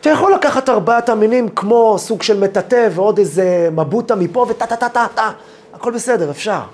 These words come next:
אבל הקדוש ברוך הוא רוצה את הלב שלך. הוא רוצה שגם תתענג מזה, שתבין מה אתה עושה.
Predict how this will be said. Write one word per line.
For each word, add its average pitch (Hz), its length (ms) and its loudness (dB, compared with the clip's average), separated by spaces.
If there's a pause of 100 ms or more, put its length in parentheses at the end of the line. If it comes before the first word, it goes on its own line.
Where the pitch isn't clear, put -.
(640)
אבל 156 80 -8
הקדוש 180 200 -4
ברוך 190 120 -8
הוא 196 80 -6
רוצה 196 140 -4
את 190 100 -6
הלב 190 200 -4
שלך. 135 280 -14 (540)
הוא 160 80 -6
רוצה 190 220 0
שגם 196 440 -2
תתענג 190 600 -4
מזה, 127 280 -10 (320)
שתבין 277 920 -6 (300)
מה 254 300 -2
אתה - 160 -8
עושה. 107 320 -12